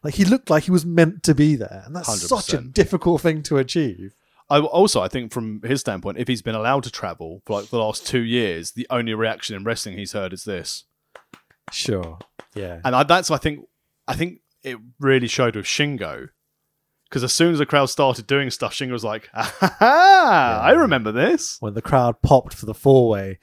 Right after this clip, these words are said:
Speaker 2: Yeah.
Speaker 1: you see Okada's reaction, just like, "Oh, yeah, come with me." And
Speaker 2: E-,
Speaker 1: like
Speaker 2: even Jay White,
Speaker 1: Yeah,
Speaker 2: he was
Speaker 1: sure.
Speaker 2: like, "See, I'm," <laughs> I
Speaker 1: Yeah,
Speaker 2: like
Speaker 1: yeah,
Speaker 2: Jay
Speaker 1: both
Speaker 2: White's
Speaker 1: of
Speaker 2: whole
Speaker 1: them.
Speaker 2: thing of like,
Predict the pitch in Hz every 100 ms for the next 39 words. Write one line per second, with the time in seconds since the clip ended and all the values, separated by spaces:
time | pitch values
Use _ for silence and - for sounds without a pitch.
0 | - 120 95 120 - 123 107 - 123 117
1 | 120 127 120 131 131 165 160 - 135 -
2 | _ _ - 240 285 294 285 294 302 320
3 | 311 302 302 - 330 339 381 392 381 277
4 | 247 240 226 226 285 302 311 170 143 131
5 | 123 214 120 85 90 110 92 92 98 107
6 | 107 113 104 - 110 117 160 120 - 147
7 | - 131 139 165 165 139 135 135 127 104
8 | 120 110 107 110